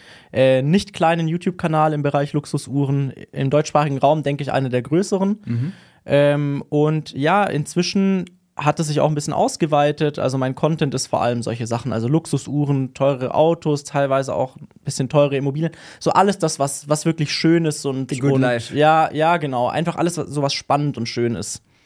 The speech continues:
Speaker 2: Ja.
Speaker 1: Das ist eigentlich mein Ding, ja.
Speaker 2: Das heißt ja, dann hast du auch viele Unternehmer wahrscheinlich als Abonnenten.
Speaker 1: Mehr als ich dachte.
Speaker 2: Okay.
Speaker 1: Ähm,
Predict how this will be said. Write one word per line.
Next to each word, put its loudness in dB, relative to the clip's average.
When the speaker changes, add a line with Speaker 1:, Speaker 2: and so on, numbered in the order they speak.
Speaker 2:
Ja. -6
Speaker 1:
Das -4
ist -6
eigentlich -2
mein -4
Ding, -2
ja. -4
Speaker 2:
Das -4
heißt 0
ja, 2
dann -2
hast -6
du 0
auch -2
viele -6
Unternehmer -2
wahrscheinlich -6
als -12
Abonnenten. -8
Speaker 1:
Mehr 4
als 0
ich -8
dachte. -2
Speaker 2:
Okay. -4
Speaker 1:
Ähm, 2